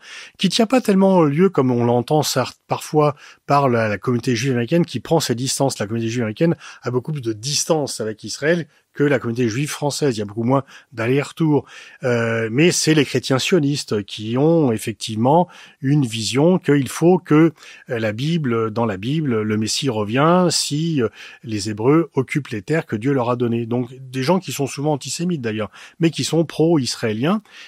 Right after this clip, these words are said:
Et c'est ça qui fait le socle électoral de Donald Trump. Et puis il y a aussi le point commun de deux nations, euh, exceptionnelles, euh, de deux peuples missionnaires. Et donc, il y a toujours eu, et alors Trump l'exagère, mais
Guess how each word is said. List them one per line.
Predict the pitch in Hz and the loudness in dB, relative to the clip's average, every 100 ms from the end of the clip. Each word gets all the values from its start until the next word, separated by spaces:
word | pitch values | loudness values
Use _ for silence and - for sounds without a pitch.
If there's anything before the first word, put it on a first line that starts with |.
| - | -12
Et | 120 | -6
c'est | - 113 | -2 0
ça | - 196 | 0 0
qui | - | -2
fait | 120 175 | -4 0
le | 131 | 0
socle | 101 - 233 - | 2 0 0 0
électoral | 113 104 117 123 | -2 -2 -2 0
de | 135 | 0
Donald | 107 104 98 | -2 -4 -6
Trump. | - 170 208 | -2 0 0
Et | 117 | -2
puis | 107 196 | -2 2
il | |
y | 160 | 2
a | |
aussi | 139 - 175 196 185 _ _ _ _ _ _ - | 2 0 -2 -4 -6 _ _ _ _ _ _ -4
le | 139 135 | 0 0
point | 147 135 | 0 0
commun | 131 123 151 185 - - - - | 0 0 0 0 -4 -18 -18 -8
de | 123 113 | -2 0
deux | 113 147 | 4 4
nations, | 135 113 - 131 135 113 | 4 2 0 0 0 -2
euh, | 104 101 98 _ _ | -2 -4 -8 _ _
exceptionnelles, | 131 - 117 - - 110 135 185 202 160 104 _ - - - | -4 -2 -4 -4 -2 0 2 2 2 2 0 _ -20 -14 -6
euh, | 120 113 110 107 | -4 -2 -4 -4
de | 107 113 | -4 -2
deux | 113 151 | 4 4
peuples | 151 151 151 143 117 | 4 2 2 2 -2
missionnaires. | 117 - - 110 131 180 202 120 - _ - | 0 0 0 2 4 4 2 -2 -12 _ -14
Et | 113 | -2
donc, | 143 175 - | 0 0 -2
il | |
y | 143 | -6
a | 139 _ | -6 _
toujours | - 160 127 131 120 147 | -10 -8 -4 -4 -2 -2
eu, | 226 220 185 | 0 0 2
et | 123 | 2
alors | 117 104 | 2 -2
Trump | - 180 175 - - _ _ _ | 0 2 2 -2 -20 _ _ _
l'exagère, | 123 131 120 170 208 247 120 - _ | 0 0 2 2 4 2 2 -4 _
mais | - 117 | -6 -6